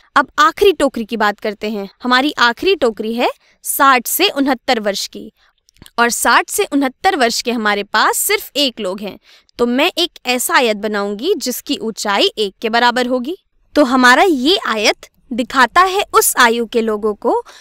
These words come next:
जो साठ से उनहत्तर वर्ष के बीच में है। और हमारा ये आयत चित्र अब पूरा हो चुका है और इसे देखकर बड़ी ही आसानी से हम पता लगा सकते हैं कि हमारा ये रेस्टोरेंट कैसा रेस्टोरेंट है। यहाँ पर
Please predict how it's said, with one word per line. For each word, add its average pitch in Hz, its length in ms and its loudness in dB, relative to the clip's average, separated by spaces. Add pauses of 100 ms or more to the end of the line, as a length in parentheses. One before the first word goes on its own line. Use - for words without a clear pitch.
(120)
जो 277 360 0
साठ 254 460 2
से 269 320 -2
उनहत्तर 269 440 0
वर्ष 208 240 -4
के 220 120 -4
बीच 202 320 -10
में 208 120 -6
है। 196 140 -12 (380)
और 233 60 2
हमारा 240 360 4
ये 349 340 6
आयत 220 280 0
चित्र 240 240 -4
अब 233 220 -2
पूरा 214 180 -2
हो 226 160 -2
चुका 240 260 0
है 240 180 -2 (520)
और 349 240 8 (220)
इसे 427 260 4
देखकर 294 600 0 (280)
बड़ी 262 280 4
ही 427 180 4
आसानी 330 460 2
से 403 120 -2
हम 349 160 2
पता 262 240 2
लगा 220 260 2
सकते 208 340 -8
हैं 240 180 -4 (340)
कि 392 80 2
हमारा 330 380 4
ये 403 260 6
रेस्टोरेंट 262 520 0 (120)
कैसा 339 340 4
रेस्टोरेंट 214 500 -2
है। 208 120 -10 (420)
यहाँ 247 280 4 (100)
पर 285 140 2